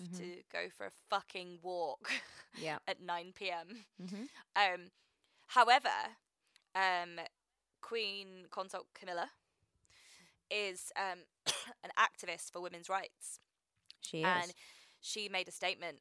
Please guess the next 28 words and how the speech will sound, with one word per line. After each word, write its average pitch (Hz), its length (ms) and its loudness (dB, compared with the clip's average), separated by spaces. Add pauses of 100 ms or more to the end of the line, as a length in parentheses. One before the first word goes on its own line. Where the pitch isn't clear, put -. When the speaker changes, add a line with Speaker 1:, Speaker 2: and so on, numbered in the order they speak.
(100)
Speaker 2:
that - 160 -8
said, 165 420 -2 (1400)
she - 180 -8
said, 202 200 -4
I 196 60 -2
think 226 160 -8
it 208 40 -4
was 196 120 -6
a 190 40 -14
couple - 200 -10
of 170 60 -10
months 180 240 -8
ago, 180 140 -6 (100)
she 170 160 -8
was 170 120 -8
like, 165 280 -2 (680)
"When 185 560 -2 (400)
it 180 120 -4
happens 165 520 -10
and 175 140 -10
when 175 120 -8
I 170 120 -2
become 175 300 -10
Queen 170 200 -14
Consort," 165 320 -8
she - 140 -6
was 175 100 -8
like, 165 260 -2